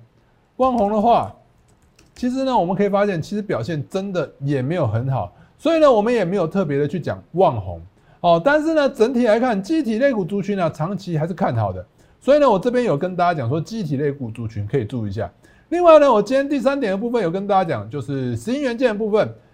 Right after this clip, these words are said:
石英元件的部分其实就是两档股票嘛，就是西华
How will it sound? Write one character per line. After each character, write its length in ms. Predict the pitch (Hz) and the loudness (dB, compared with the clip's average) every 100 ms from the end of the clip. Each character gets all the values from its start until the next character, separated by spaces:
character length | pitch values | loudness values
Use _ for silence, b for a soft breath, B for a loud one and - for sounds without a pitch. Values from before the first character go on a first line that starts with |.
| b | b
石 120 | - | -4
英 100 | 320 | 0
元 120 | 320 | 0
件 120 | 311 311 | 0 0
的 60 | |
部 140 | 285 285 | 0 2
分 180 | 269 | 2
其 140 | 196 214 | 2 -2
实 160 | 202 | -2
就 140 | 214 214 | -2 -2
是 160 | 226 | -2
两 240 | 156 170 208 | 0 0 2
档 200 | 196 202 | -2 -2
股 100 | 165 | 0
票 220 | 170 202 | 2 4
嘛， 200 | 143 98 - _ | 2 -2 -10 _
就 140 | 202 | -6
是 60 | 196 | -6
西 360 | - 220 240 247 | -6 -4 -2 0
华 440 | 147 131 131 | 2 2 2